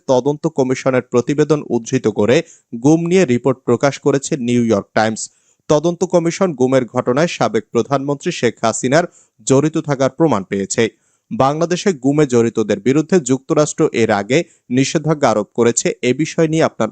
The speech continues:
মন্তব্য কি? জবাবে প্যাটেল বলেন, "গত দুই দশকে শত শত বাংলাদেশিকে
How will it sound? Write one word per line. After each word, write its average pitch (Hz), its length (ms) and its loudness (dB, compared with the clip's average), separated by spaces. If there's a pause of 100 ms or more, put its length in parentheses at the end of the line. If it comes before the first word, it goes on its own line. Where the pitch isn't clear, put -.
মন্তব্য 104 320 -2
কি? 110 240 0 (520)
জবাবে 170 400 2
প্যাটেল 160 360 2
বলেন, 120 340 0
"গত 143 240 0
দুই 143 300 2
দশকে 151 480 0
শত - 320 -2
শত 160 260 -4
বাংলাদেশিকে 107 840 -2